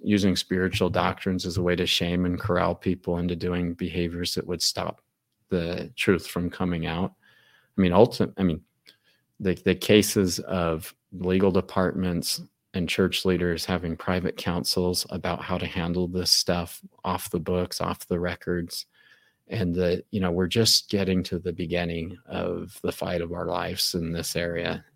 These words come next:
Uh, the evidence, we need all of us victims and all of us people need to start sharing what happened to us and bring that information together so we can put it all together. And that, that's how we'll do it. Then we'll get some really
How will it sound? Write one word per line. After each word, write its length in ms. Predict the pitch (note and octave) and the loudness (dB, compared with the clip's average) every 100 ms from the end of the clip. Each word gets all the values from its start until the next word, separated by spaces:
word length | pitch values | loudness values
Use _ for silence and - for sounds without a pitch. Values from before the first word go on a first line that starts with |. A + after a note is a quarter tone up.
| E3 - | -20 -12
Uh, 300 | F#2 F2+ F2 | -8 -6 -6
the 200 | - F2+ | -4 0
evidence, 480 | G2 G2+ G2 F#2+ F#2+ | 2 6 8 6 4
we 160 | G2 F#2+ | 4 6
need 280 | G#2+ G#2 - - | 6 4 0 -8
all 260 | G2+ A2 | -2 4
of 120 | G#2+ | 6
us 160 | G2+ - | 4 2
victims 680 | - F#2+ - F#2+ F2+ F2+ - | -2 -2 0 0 0 -4 -4
and 240 | E2 - | -6 -8
all 260 | - G#2 G#2+ | -6 0 2
of 80 | |
us 120 | G2+ - | 0 0
people 340 | F#2 - F2 | -2 -2 -2
need 220 | F2+ F2 | -2 -2
to 80 | F2+ | -2
start 320 | - F2 - | -2 0 -2
sharing 420 | - F2 F2 E2+ | -2 -2 -4 -6
what 120 | E2+ - | -8 -6
happened 440 | E2+ E2+ F2 F#2 | -8 -8 -10 -10
to 160 | - F2+ | -6 -6
us 280 | F2+ - G2 | -4 -4 -2
and 240 | F#2 - | -2 -2
bring 240 | F#2+ F2 | -2 -2
that 160 | F2 F2 | -2 -4
information 680 | F2 - F2 F2+ - F#2+ F2 | -8 -6 -6 -2 -2 -2 -4
together 400 | E2 F2 F2 F2+ | -2 -4 -2 -4
so 160 | - | -4
we 140 | F#2 F2+ | -4 -6
can 180 | F2 | -8
put 200 | - - | -6 -6
it 100 | - | -6
all 160 | F2 F2 | -10 -10
together. 480 | F2+ - - E2+ - _ _ _ _ - | -12 -14 -12 -14 -16 _ _ _ _ 0
And 140 | G2 G2+ | 6 6
that, 160 | A2 | 8
that's 220 | A2+ A#2+ | 6 6
how 80 | B2+ | 6
we'll 140 | A#2+ A2+ | 6 4
do 180 | C#3+ | 6
it. 120 | F#2 F#2+ | 4 4
Then 140 | F#2 | 2
we'll 120 | F#2 | 4
get 160 | F#2+ - | 4 2
some 160 | F#2 | 0
really 360 | F2 F#2 G2 | 2 6 4